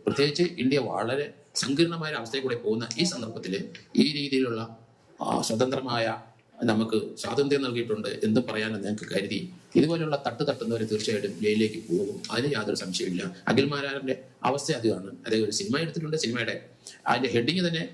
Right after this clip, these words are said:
ഒരു താത്വിക അവലോകനം എന്നൊക്കെ തന്നെയാണ്. അദ്ദേഹം ബുദ്ധിപരമായിട്ട് ചിന്തിക്കുന്ന ആളായിരിക്കുന്നു, അത് ശരിയായിരിക്കും. പക്ഷേ രാജ്യദ്രോഹപരമായ ഒരു പ്രവൃത്തി ചെയ്തു എന്നുള്ള കാര്യത്തിൽ യാതൊരു സംശയമില്ല.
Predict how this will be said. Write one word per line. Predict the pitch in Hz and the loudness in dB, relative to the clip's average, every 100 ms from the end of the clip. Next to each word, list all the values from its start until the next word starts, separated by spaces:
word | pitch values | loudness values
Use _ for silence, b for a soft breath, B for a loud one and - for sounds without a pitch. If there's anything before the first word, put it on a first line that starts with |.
| - | 0
ഒരു | 156 | 2
താത്വിക | 156 127 147 165 | 2 0 0 2
അവലോകനം | 151 151 165 170 160 | 2 2 0 -2 -4
എന്നൊക്കെ | 143 - 98 | -4 -8 -6
തന്നെയാണ്. | 104 90 - - | -4 -4 -4 -4
അദ്ദേഹം | 117 117 123 | 0 2 4
ബുദ്ധിപരമായിട്ട് | 123 151 151 151 156 | 4 4 2 -6 0
ചിന്തിക്കുന്ന | 175 196 190 | 2 4 4
ആളായിരിക്കുന്നു, | 180 175 170 170 | 4 2 2 2
അത് | - | 2
ശരിയായിരിക്കും. | - 104 92 - - | 2 2 0 -2 0
പക്ഷേ | - - - - B 156 | 2 2 0 -14 B 0
രാജ്യദ്രോഹപരമായ | 165 170 185 185 175 165 | 2 2 2 -2 -4 -4
ഒരു | 160 156 | -4 -4
പ്രവൃത്തി | 139 151 160 147 | -4 -4 -4 -2
ചെയ്തു | 127 135 | 0 0
എന്നുള്ള | 143 135 127 | -2 -2 0
കാര്യത്തിൽ | 117 110 107 | 0 0 0
യാതൊരു | 98 | 0
സംശയമില്ല. | 110 95 90 95 90 101 | -2 -2 -2 0 0 0